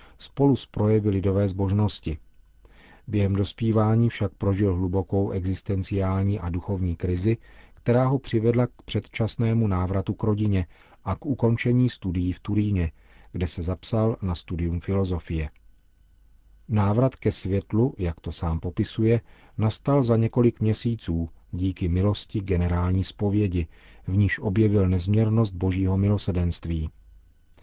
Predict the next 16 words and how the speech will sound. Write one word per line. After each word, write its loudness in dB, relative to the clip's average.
V -12
sedmnácti 4
letech 2
v -4
něm 0
pak -8
uzrálo 0
rozhodnutí 0
stát -4
se -4
knězem, 0
aby 0
se -2
láskou 2
odvděčil -2
Bohu, 2